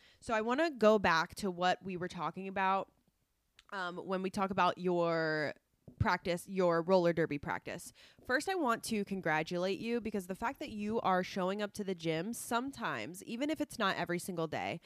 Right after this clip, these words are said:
but the fact that you are showing up to the gym consistently throughout the week, and remember, consistency does not need to mean every single day, Monday through Friday, the same day a week. It does not have to mean that.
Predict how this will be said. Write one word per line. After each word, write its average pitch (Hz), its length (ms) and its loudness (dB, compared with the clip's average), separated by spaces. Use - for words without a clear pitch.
but 214 100 -4
the 226 80 -2
fact 285 220 4
that 349 100 -4
you 311 120 -2
are 285 80 -2
showing 208 360 0
up 190 120 -2
to 214 100 -6
the 190 120 0
gym 165 440 0
consistently 226 640 -2
throughout 190 360 2
the 220 80 2
week, 175 460 0
and 185 100 0
remember, 196 340 0
consistency 269 600 -4
does 302 180 -4
not 185 280 0
need 196 160 -4
to 190 100 -6
mean 180 400 -4
every 180 240 -4
single 185 260 -8
day, 151 320 -2
Monday 170 300 -6
through 185 220 -6
Friday, 160 420 -2
the 160 100 -8
same 175 300 -4
day 175 140 2
a 170 80 2
week. 160 360 -4
It 214 100 -10
does 269 180 -10
not 208 200 -2
have 196 220 -4
to 170 80 -8
mean 175 280 -6
that. - 240 -10